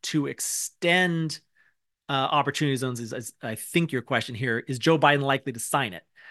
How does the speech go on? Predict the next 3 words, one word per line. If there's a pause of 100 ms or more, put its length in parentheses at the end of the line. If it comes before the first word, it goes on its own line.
(360)
Um, (2250)
well, (1300)
he